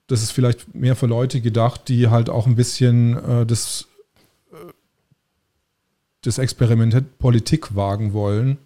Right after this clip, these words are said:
und sich mehr direkt basisdemokratisch engagieren wollen einfach.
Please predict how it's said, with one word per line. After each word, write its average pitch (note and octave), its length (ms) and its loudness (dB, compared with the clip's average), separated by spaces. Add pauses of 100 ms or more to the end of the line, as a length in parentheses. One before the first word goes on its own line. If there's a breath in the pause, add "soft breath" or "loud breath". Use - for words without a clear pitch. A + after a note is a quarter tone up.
(420 soft breath)
und A2+ 540 0 (300)
sich A#2 300 -4
mehr B2+ 300 4
direkt - 880 -4 (180)
basisdemokratisch A#2 1300 0 (100)
engagieren A#2 640 0
wollen G2+ 280 -4
einfach. G2+ 500 -8